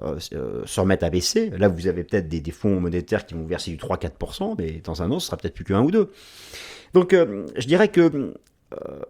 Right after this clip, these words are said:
obli-, marché obligataire, oui. Les placements monétaires, oui, parce que là vous avez des bons rendements.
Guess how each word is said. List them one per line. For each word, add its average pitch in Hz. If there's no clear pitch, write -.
obli-, 160
marché 147
obligataire, 113
oui. 95
Les 131
placements 139
monétaires, 120
oui, 120
parce -
que 95
là 104
vous 90
avez 80
des 73
bons 135
rendements. 107